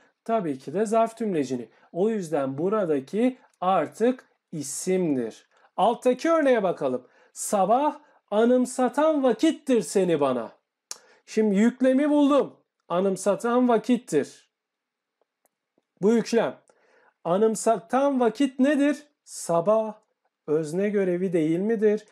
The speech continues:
Yani bu tarz kelimeler cümlede özne görevi kazanırsa ben bunlara tür olarak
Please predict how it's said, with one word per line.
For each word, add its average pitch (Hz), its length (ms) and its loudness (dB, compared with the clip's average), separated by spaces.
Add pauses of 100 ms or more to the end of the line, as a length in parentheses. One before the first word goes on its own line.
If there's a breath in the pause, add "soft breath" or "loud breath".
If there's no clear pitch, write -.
(280 soft breath)
Yani 240 720 0
bu 294 160 2
tarz 285 420 0
kelimeler 214 720 0
cümlede 240 480 2
özne 208 540 2
görevi 220 520 2
kazanırsa 233 1080 2 (280 loud breath)
ben 226 380 0
bunlara 147 720 -2 (180)
tür 277 200 0
olarak 160 600 2